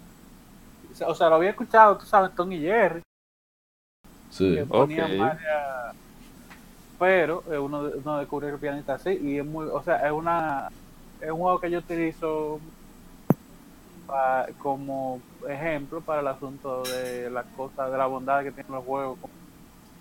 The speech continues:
Speaker 2: Sí, porque el que jugó ese juego no se olvida de Chopin más nunca.
Speaker 1: Claro, claro. Entonces, eh, hay pa-, hay una parte, el juego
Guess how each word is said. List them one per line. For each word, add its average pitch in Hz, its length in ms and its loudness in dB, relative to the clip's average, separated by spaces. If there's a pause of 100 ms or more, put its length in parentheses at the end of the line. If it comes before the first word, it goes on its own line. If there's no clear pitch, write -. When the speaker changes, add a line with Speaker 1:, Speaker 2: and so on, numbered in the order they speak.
(180)
Speaker 2:
Sí, 113 120 4
porque 135 360 6
el 120 160 4
que 117 120 6
jugó 117 200 8
ese 127 180 4
juego 139 260 6
no 131 100 6
se 131 120 2
olvida 131 200 6
de 110 100 6
Chopin 120 380 0
más 90 240 -4
nunca. 104 320 -4 (880)
Speaker 1:
Claro, 143 280 4 (140)
claro. 135 320 -6 (720)
Entonces, 147 580 -4
eh, 160 180 -2 (100)
hay 160 120 6
pa-, 185 240 8
hay 165 120 4
una 190 220 2
parte, 165 340 4
el 147 80 -4
juego 175 320 0